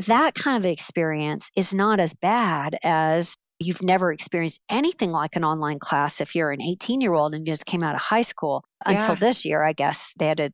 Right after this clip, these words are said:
Speaker 1: adapt to it as well. So I think that was really hard for students. I also think that it is very natural to be homesick when you go to college. And the things that kinda get you through that are your connections to your professors,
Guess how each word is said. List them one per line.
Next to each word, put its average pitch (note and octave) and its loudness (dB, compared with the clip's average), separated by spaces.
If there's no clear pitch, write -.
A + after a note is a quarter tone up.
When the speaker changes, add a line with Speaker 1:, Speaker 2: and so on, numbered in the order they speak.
Speaker 1:
adapt D#3 0
to D#3 0
it C#3+ -2
as - -8
well. G3+ 4
So E3 0
I G#3 6
think C#4 -2
that G3 4
was E3 -4
really G3 2
hard D3+ 0
for C#3 -4
students. C#3+ -4
I G3+ 4
also A#3+ 2
think G#3 -2
that D#3 4
it F#3 4
is D3+ 0
very F3 2
natural D3+ 0
to - -6
be D#3 -4
homesick D3+ 0
when E3+ -2
you D#3 -2
go D3 2
to D3+ 0
college. D3+ 0
And F3+ 0
the D#3+ 2
things C4 0
that F3 2
kinda F#3+ 0
get F3+ 0
you F3+ -2
through F#3+ 0
that G#3 4
are F3+ 4
your F3+ 2
connections D#3+ -4
to - -4
your D3+ -4
professors, F3+ 0